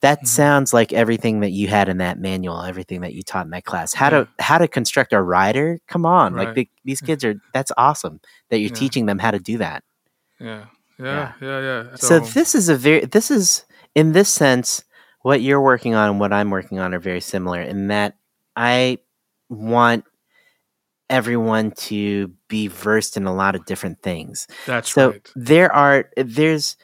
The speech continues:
Speaker 1: the days of people just being engineers, just being
Speaker 2: Mm-hmm.
Speaker 1: producers, just being songwriters, just being programmers. Those, those days are, are dying.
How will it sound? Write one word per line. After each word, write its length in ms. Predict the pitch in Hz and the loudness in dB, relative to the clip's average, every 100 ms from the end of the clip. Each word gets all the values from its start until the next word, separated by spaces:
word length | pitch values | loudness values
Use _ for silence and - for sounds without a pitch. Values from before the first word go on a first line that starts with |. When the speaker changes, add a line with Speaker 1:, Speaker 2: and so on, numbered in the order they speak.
| _ - _ | _ -20 _
Speaker 1:
the 220 | 104 139 | -4 -2
days 540 | 117 143 165 185 180 - | 2 4 6 6 4 2
of 440 | 131 120 113 104 _ | 4 6 4 0 _
people 520 | - 139 135 127 113 85 | -10 -6 -4 0 -2 -2
just 460 | - 120 110 - - | -2 2 2 0 -2
being 240 | 117 117 | -2 0
engineers, 840 | 110 104 101 95 95 98 104 - - _ _ _ _ | 0 -2 -2 0 0 0 -2 -8 -14 _ _ _ _
just 460 | 92 - 123 - 123 | -4 2 2 0 -2
being 160 | 107 107 | -2 0
Speaker 2:
Mm-hmm. 60 | |
Speaker 1:
producers, 600 | 107 95 98 - 117 110 - | -2 -2 -2 -2 -4 -6 -8
just 400 | - 117 113 - | 0 2 2 0
being 180 | 110 | -2
songwriters, 680 | 104 107 104 104 104 107 101 | 0 2 2 0 -2 -4 -6
just 280 | - 113 - | -4 -2 -2
being 180 | 113 101 | -2 0
programmers. 600 | 107 104 117 120 127 - - - - | 0 0 0 -2 -4 -6 -14 -20 -6
Those, 360 | - 175 185 - _ _ | 2 4 4 -2 _ _
those 240 | - 151 127 | 2 2 4
days 420 | 113 107 104 - 98 | 2 4 4 2 2
are, 420 | 95 92 90 85 _ _ | 2 2 0 -4 _ _
are 380 | 95 92 90 85 _ _ 98 | -2 2 0 -2 _ _ -2
dying. 540 | 101 92 80 - | 0 0 -2 -10